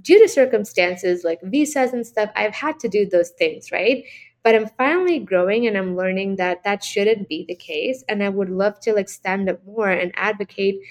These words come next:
for more people like me to not settle for things. Like, I know there are things outside of control. Sometimes you have to do things for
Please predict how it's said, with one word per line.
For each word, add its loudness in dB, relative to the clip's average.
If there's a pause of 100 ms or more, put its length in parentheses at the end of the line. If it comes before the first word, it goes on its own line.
(240)
for 2
more 0
people 0
like -4
me -8 (300)
to 2
not -2
settle 2
for -2
things. -10
Like, -8
I -2
know 0
there 2
are 0
things -4
outside -2
of -4
control. -6
Sometimes -2
you -6
have -4
to -20
do -4
things -6
for 2